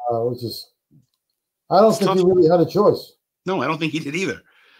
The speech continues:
Speaker 2: And I
Speaker 1: Yeah.
Speaker 2: actually think, not to get too conspiratorial and go down the rabbit hole, we're not gonna go there, but I think it's possible that Mike Kotranis was killed at the same house that Jimmy Hoffa was killed at. 'Cause, um,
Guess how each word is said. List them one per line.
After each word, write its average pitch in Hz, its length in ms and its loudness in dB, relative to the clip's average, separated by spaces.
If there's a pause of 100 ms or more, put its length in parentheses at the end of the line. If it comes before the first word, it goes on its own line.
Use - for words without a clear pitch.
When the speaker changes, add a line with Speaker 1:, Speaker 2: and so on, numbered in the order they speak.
(200)
Speaker 2:
And 160 100 2
I 185 60 6
Speaker 1:
Yeah. 190 60 4
Speaker 2:
actually 233 400 -2
think, 175 520 -4 (760)
not 165 180 -4
to 165 80 -10
get 143 180 -4
too 196 120 -10
conspiratorial 165 880 -6
and 151 100 -4
go 147 120 -4
down 147 180 -4
the 147 80 -8
rabbit 143 300 -4
hole, 139 100 -4
we're 139 60 -6
not 143 180 -6
gonna 135 120 -14
go 131 180 -8
there, 120 140 -6
but 110 260 -6 (400)
I 147 100 0
think 214 240 -2
it's 190 140 -4 (100)
possible 214 1000 0 (600)
that 156 200 0
Mike 160 420 -2 (180)
Kotranis 156 720 -2
was 127 160 -8 (120)
killed 160 340 -2
at - 80 -16
the 131 60 -10
same 135 340 -6
house 127 300 -4
that 110 120 -14
Jimmy 117 220 -10
Hoffa 101 320 -12
was 73 120 -20
killed 87 240 -20
at. - 100 -20 (1600)
'Cause, 113 340 -4
um, 95 480 -8